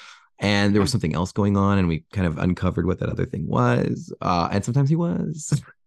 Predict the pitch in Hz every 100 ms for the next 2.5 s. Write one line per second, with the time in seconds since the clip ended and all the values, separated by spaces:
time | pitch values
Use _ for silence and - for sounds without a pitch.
0 | - 117 131 107 85 62 330 381 - -
1 | - - - - 98 78 64 85 98 -
2 | 82 85 85 101